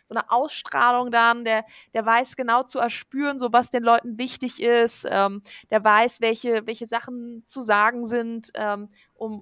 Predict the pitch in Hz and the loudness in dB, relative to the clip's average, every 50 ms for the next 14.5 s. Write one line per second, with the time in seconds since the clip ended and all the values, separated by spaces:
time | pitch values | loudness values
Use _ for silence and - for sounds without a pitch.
0 | - - 214 226 214 - - 226 226 214 220 220 247 254 262 - - 220 - 240 | -12 -12 -12 -10 -12 -10 -8 -6 -4 0 2 2 4 4 4 4 4 4 2 0
1 | 254 - 233 226 226 220 - - - - 208 208 - - - 220 226 - - 302 | -4 -4 -4 -6 -6 -6 -8 -8 -4 -2 0 0 -2 0 2 4 4 4 4 4
2 | 269 277 - - - 294 262 247 254 269 285 240 220 214 196 - 208 220 214 - | 4 4 2 0 -4 2 4 4 4 4 4 0 0 0 2 4 4 4 2 0
3 | 214 - - 294 294 269 247 220 220 233 247 240 214 220 - 196 214 240 233 240 | -10 -8 -4 -2 -2 0 2 2 2 2 2 0 -6 -4 0 2 2 2 2 0
4 | 240 226 - 220 226 214 214 208 208 220 214 202 - - 233 247 277 - 294 240 | -2 -2 -4 -6 -6 -4 -2 0 2 2 2 0 0 0 0 0 0 -2 -6 -12
5 | - 269 269 277 247 208 202 - - 202 202 190 202 - - 220 214 214 208 208 | -10 -10 -10 -10 -10 -10 -10 -6 -4 -4 -4 -4 -6 -10 -10 -10 -8 -6 -4 -4
6 | 202 202 - - 214 214 208 202 190 202 226 - 214 202 208 220 - - 202 226 | -4 -4 -4 -6 -6 -6 -4 -2 -2 -2 -2 -4 -6 -6 -6 -8 -10 -10 -10 -10
7 | - - 190 - 190 196 - 240 - - 262 254 - 247 240 233 247 - - 254 | -12 -14 -12 -10 -10 -10 -8 -8 -6 -6 -6 -4 -2 -2 -2 -4 -4 -6 -2 0
8 | 240 240 247 247 - - 233 233 254 254 240 - 190 190 185 - - 190 180 - | 0 0 0 -2 -4 -2 0 0 2 2 2 2 2 2 0 2 2 0 0 2
9 | 196 196 196 196 _ - - - 330 269 - - 233 - - - 480 427 311 247 | 2 0 0 0 _ -4 0 0 0 0 2 4 6 6 6 4 2 0 2 4
10 | 208 196 220 - 190 180 175 175 185 185 - - - - 196 - _ _ _ _ | 4 4 2 0 2 2 2 0 0 -4 -8 -10 -10 -14 -18 -18 _ _ _ _
11 | _ _ 190 190 - 214 214 _ _ - 233 254 233 226 208 - 190 196 196 202 | _ _ -10 -6 -6 -6 -6 _ _ -6 -6 -6 -4 -6 -10 -8 -8 -8 -8 -8
12 | - - 190 - 190 185 - - 190 165 151 - _ _ _ _ _ - - _ | -8 -8 -10 -10 -12 -18 -16 -14 -14 -16 -16 -18 _ _ _ _ _ -20 -20 _
13 | _ _ _ 208 220 208 - - 208 208 214 240 294 311 - _ _ _ - 226 | _ _ _ -12 -12 -10 -4 0 2 2 2 0 -2 -6 -18 _ _ _ -4 0
14 | 226 226 226 226 226 226 226 220 226 | 0 2 0 0 -2 -6 -10 -12 -14